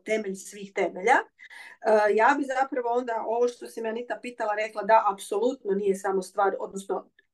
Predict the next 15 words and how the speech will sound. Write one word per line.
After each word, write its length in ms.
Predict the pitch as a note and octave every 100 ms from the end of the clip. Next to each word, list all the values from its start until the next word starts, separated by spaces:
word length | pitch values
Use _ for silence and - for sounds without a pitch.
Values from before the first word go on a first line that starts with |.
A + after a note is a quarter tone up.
| -
u-, 200 | G#3+ G#3+
uopće 420 | - A#3 A#3+ - G3
stvar 300 | - G3+ F#3+
u 40 |
vremenu 480 | F#3+ G#3+ G3+ F#3 F3+
kao 180 | - F#3
nečemu 400 | F#3+ F#3+ F3+ F3
što, 320 | - F3 -
što 260 | - - -
prolazi, 500 | D4 E4 A3 F#3 F#3
jel 100 | G3
tako? 320 | G3 F#3+ F#3+
Ne 100 | G#3+
možemo 280 | G#3 F#3+ F#3
vrijeme 360 | F#3 F#3+ F3+